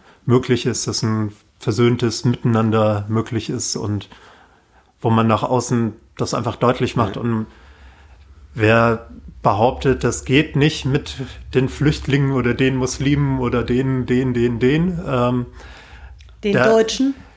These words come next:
Speaker 1: den Deutschen,
Speaker 2: <laughs>
Speaker 1: den Evangelikalen, den, äh, Landeskirchlern, den Katholiken, also so,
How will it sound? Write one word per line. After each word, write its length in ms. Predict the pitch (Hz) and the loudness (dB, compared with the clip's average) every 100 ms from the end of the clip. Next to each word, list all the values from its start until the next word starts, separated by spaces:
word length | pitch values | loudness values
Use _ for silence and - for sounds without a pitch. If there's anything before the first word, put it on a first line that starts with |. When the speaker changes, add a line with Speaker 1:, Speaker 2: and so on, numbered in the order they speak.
| - - - | -20 -6 0
Speaker 1:
den 120 | 127 | 2
Deutschen, 640 | 131 151 131 170 160 151 135 - | 4 4 2 2 2 0 -6 -18
Speaker 2:
<laughs> 160 | - 135 | -6 -2
Speaker 1:
den 140 | 123 | 0
Evangelikalen, 920 | 135 127 123 117 117 131 156 160 156 | 0 0 2 0 0 2 2 2 2
den, 360 | 123 127 123 123 104 | 0 0 0 -2 -6
äh, 320 | - 123 113 110 - _ _ | -8 -6 -6 -8 -14 _ _
Landeskirchlern, 720 | 135 139 156 - 151 151 147 123 | 0 2 2 0 0 0 0 0
den 100 | 117 | -4
Katholiken, 560 | - 113 165 175 170 | -6 -4 -2 0 2
also 280 | 147 123 127 | 2 0 0
so, 280 | 127 131 | 0 -2